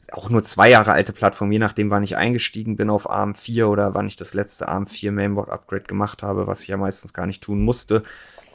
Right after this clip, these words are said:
Es sei denn, ich wollte halt wegen P C I Express aufrüsten oder irgendwelche anderen Spirenzchen. Ähm, wobei P C I Express nicht unbedingt Spirenzchen ist, aber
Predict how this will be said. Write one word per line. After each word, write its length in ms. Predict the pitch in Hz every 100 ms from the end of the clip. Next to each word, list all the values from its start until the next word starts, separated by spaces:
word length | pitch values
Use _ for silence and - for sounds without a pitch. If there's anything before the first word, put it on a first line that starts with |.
| _
Es 120 | - -
sei 120 | 98
denn, 140 | 101
ich 140 | 95 -
wollte 220 | 98 98
halt 140 | 92
wegen 160 | 95 98
P 140 | -
C 140 | 95 92
I 20 |
Express 400 | 92 - 120 123
aufrüsten 640 | 80 - 98 98 - 95
oder 140 | 92
irgendwelche 420 | 73 87 92 - -
anderen 340 | 101 104 101
Spirenzchen. 600 | - 92 - 98 - 92 - - - - _ _
Ähm, 360 | - 104 95 95
wobei 280 | - 95 90
P 120 | -
C 120 | 92 90
I 20 |
Express 380 | 90 - 95 92
nicht 120 | 92
unbedingt 240 | 95 98
Spirenzchen 440 | - 101 110 - 95
ist, 100 | -
aber 240 | 104 107